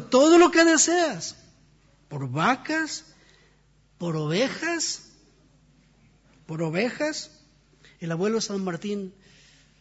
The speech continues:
hace un asado, las fiestas santas, pero increíble. Díganle de qué, de cabrito, de,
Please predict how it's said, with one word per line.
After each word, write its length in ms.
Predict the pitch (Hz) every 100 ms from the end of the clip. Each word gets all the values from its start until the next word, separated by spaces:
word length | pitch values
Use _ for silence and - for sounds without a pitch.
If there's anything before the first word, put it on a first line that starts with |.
| _ _ _ _ -
hace 260 | - -
un 120 | 190 196
asado, 680 | - - 190 220 254 269 -
las 160 | 185 -
fiestas 380 | 202 196 202
santas, 460 | - 220 233 - -
pero 180 | - 170
increíble. 800 | 277 262 214 - 220 233 226 170 - 370 - _ _ _ _ _ _ _ _ -
Díganle 420 | 165 240 254 247
de 120 | 226
qué, 180 | - 175
de 120 | 151
cabrito, 640 | 143 151 147 185 175 196 170
de, 440 | 151 143 147 147